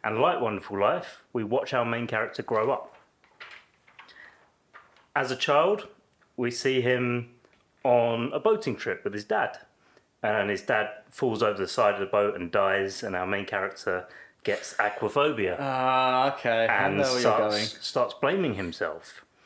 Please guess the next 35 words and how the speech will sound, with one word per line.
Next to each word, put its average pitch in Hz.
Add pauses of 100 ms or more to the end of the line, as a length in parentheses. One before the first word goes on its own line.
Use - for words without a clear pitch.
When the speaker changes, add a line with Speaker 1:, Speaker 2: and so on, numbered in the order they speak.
(320)
Speaker 1:
And 113 (100)
he 127
wants 233
to 160
get 190
away 196
from 117
his 92
small 104
town, 92
but 110
every 175
time, 156 (360)
every 175
time 175
he 131 (480)
turns 196
a -
corner, 175
he's 127
confronted 143
by 104 (300)
a 127
new 156
message 156
that 104
travel 151
is 123
dangerous 139
and 98 (320)
you -
shouldn't 156
leave 104
the 98
town. 87